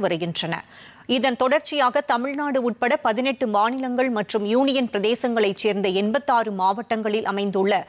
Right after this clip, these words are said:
நூற்று மூன்று ரயில் நிலையங்கள் மேம்படுத்தப்பட்டுள்ளன. இவற்றில் உத்தரப்பிரதேசத்தில் அதிகபட்சமாக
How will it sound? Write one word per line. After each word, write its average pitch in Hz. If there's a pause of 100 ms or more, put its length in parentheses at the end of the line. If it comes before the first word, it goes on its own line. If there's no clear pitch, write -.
(200)
நூற்று 294
மூன்று 254
ரயில் 202
நிலையங்கள் 214
மேம்படுத்தப்பட்டுள்ளன. 190 (680)
இவற்றில் 302 (100)
உத்தரப்பிரதேசத்தில் 254 (140)
அதிகபட்சமாக 226